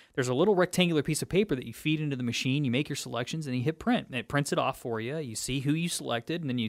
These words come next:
walk it across the room, drop it into the scanner, and that drops it into a secure lockbox. Well, people are saying, "Well, those machines that you voted on are, you know, hackable. They're all this other stuff." Well, the thing is, is that there's no data on those machines. They're just glorified ink pens. And so,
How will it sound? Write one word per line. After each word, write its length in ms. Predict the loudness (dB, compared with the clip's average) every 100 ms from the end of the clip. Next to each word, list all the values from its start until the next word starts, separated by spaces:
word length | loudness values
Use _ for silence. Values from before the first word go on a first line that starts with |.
| -2
walk 240 | 0 0
it 60 | -2
across 260 | -2 -2 -2
the 60 |
room, 240 | -6 -4 0
drop 280 | 4 4 2
it 60 |
into 180 | -2 -2
the 40 |
scanner, 460 | -6 -4 -2 -2 -4 -6 -20 -10
and 80 | -6
that 100 | 0
drops 260 | 2 0 -2
it 60 |
into 160 | -4 -4
a 40 |
secure 280 | -6 -4 -4
lockbox. 600 | -4 -4 -8 -10 -12 -20 _ _ _ 0
Well, 260 | 4 6 4
people 300 | 0 0 0
are 100 | 0
saying, 240 | 0 0
"Well, 100 | 4
those 200 | 6 6
machines 400 | 4 4 4 4
that 100 | 0
you 100 | 0
voted 320 | 2 2 2
on 240 | 2 2 4
are, 320 | 2 0 -4
you 120 | -4
know, 100 | -2
hackable. 640 | -2 -4 -2 0 2 4
They're 340 | 2 2 0 0
all 180 | 0 0
this 140 | 0
other 180 | -2 -4
stuff." 300 | -4 -4 0
Well, 400 | 4 4 4 -4 _ -2
the 80 |
thing 200 | 2 4
is, 100 | 4
is 100 | 2
that 120 | 0 -2
there's 160 | -2
no 140 | -2 0
data 260 | 2 2
on 140 | 0 -6
those 180 | -10
machines. 380 | -12 -10 -10 -6
They're 120 | -6
just 240 | -4 -4 -2
glorified 480 | 0 0 0 -2 -2
ink 160 | -8
pens. 360 | -10 -14 -20 -20 _ _ _ _ _ _ 0
And 440 | 4 6 4 2 -2
so, 600 | 4 6 8 6 2